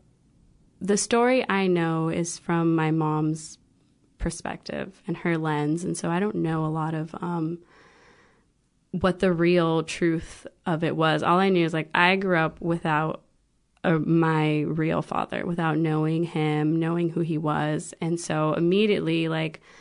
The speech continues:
from age two onward, I, I didn't understand. I felt abandoned. I felt confused.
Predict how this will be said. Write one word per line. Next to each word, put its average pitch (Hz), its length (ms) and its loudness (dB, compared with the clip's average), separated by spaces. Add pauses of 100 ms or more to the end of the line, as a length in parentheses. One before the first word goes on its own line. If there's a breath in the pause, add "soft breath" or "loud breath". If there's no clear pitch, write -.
(260 soft breath)
from 180 220 0
age 190 360 0
two 165 640 -2 (320)
onward, 156 600 0
I, 156 440 2 (760)
I 170 120 4
didn't 175 240 4
understand. 160 720 -4
I 156 80 -2
felt 160 600 -4
abandoned. 185 880 2 (560 soft breath)
I 165 60 -4
felt 160 600 -2 (840)
confused. 175 960 0